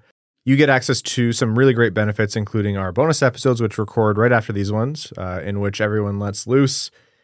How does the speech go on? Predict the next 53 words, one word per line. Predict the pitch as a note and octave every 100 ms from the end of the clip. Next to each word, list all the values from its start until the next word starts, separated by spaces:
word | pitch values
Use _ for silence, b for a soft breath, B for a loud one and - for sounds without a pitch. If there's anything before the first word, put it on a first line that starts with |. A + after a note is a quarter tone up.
| _
uh, | - F#2+ F#2+
talks | A#2+ A2+
about, | A2+ A2 G#2+ - A2
uh, | G#2 G2+
whatever | A2 D3+
they | B2+
want. | F#2+ G2+ G#2+
Evan | G#2 G2+
has | G2+
free | - - G2+
reign, | G2 G#2 A#2
which | F#2+
is | F#2
always | F2+ F2+
dangerous. | G2+ G2+ A2+ B2 - - F2
Um, | E2+ F2 F2 - b b b -
and, | F2 F2 F2
uh, | F2+
we've | F2+
often | F#2+ F#2+ -
been | F2+ F2+
told | F#2 F2
it's | F2 -
actually, | G#2 - A#2 A2
uh, | G#2+ G#2
they | - G#2+
enjoy | G#2+ A2
those | A2+ G#2+
more | A2+
than | A2 A2
the | A2
main | A#2
episode. | F2+ - - B1
So | -
thank | F#2+ F2 -
you |
for | -
that. | F#2 D3+ - b b b b
Uh, |
you | A2+ B2+
also | A#2+ B2+
get | A#2
access | A2 A2+ A2
to | -
our | G2+
Patreon | A2 G2+ G#2 G2
exclusive | - A#2 G#2 F#2
Discord, | G2 G#2 - A2 G#2
which | F#2+ -
is | F#2
an | F#2 -
excellent | B2+ - A#2 -
community. | A2 G#2 G#2+ G#2+ G#2+